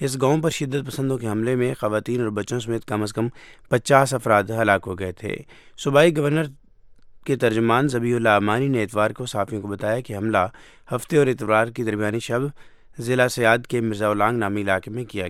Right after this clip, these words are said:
گیا۔ ترجمان نے بتایا کہ شدت پسندوں نے علاقے میں واقع ایک چوکی پر حملہ کیا، جس کے بعد انہوں نے گاؤں کے تیس گھروں کو نذر آتش کر دیا۔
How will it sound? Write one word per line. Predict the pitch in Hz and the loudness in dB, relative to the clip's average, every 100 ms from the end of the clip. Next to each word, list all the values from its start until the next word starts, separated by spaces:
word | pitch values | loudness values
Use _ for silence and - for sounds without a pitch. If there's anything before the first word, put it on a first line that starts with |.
| 92 | -6
گیا۔ | 95 - - - - - | -8 -8 -12 -20 -20 -10
ترجمان | 139 123 135 147 165 | -6 -4 0 2 2
نے | 165 | 2
بتایا | 117 110 113 131 | 0 0 2 0
کہ | 147 135 120 | -2 -2 -2
شدت | - 117 117 | -4 -6 -6
پسندوں | 113 135 131 | -6 -4 -2
نے | 107 | -2
علاقے | 104 104 107 | -2 -2 -2
میں | 123 113 | -4 -2
واقع | 101 101 123 | -2 -2 -2
ایک | 110 | -6
چوکی | 98 107 104 | -4 -6 -6
پر | 107 98 | -8 -6
حملہ | 101 117 | -4 -4
کیا، | 110 113 107 - - - | -2 -2 -2 -6 -20 -12
جس | 139 139 | -6 -4
کے | 139 | 2
بعد | 127 123 | 2 2
انہوں | 127 | 0
نے | 127 120 | -2 -2
گاؤں | 113 117 | 0 0
کے | 131 113 113 - - - - - - - 175 - | -2 -2 -4 -8 -20 -20 -20 -20 -20 -20 -20 -10
تیس | - 160 165 - 107 | -2 0 0 -2 -2
گھروں | 120 139 | 0 0
کو | 127 | 0
نذر | 120 110 101 | 0 0 0
آتش | 98 92 101 | 0 0 -8
کر | 104 | -6
دیا۔ | 90 95 92 | -6 -4 -4